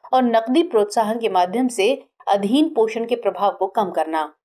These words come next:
इसके तहत गर्भवती महिलाओं व स्तनपान कराने वाली माताओं के बैंक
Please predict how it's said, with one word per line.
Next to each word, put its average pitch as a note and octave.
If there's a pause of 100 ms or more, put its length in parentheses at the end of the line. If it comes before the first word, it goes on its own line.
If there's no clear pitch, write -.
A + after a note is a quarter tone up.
(420)
इसके C4
तहत D4
गर्भवती B3+
महिलाओं B3+
व C#4+
स्तनपान A#3+
कराने A3
वाली G#3
माताओं G3+
के A#3+
बैंक G#3+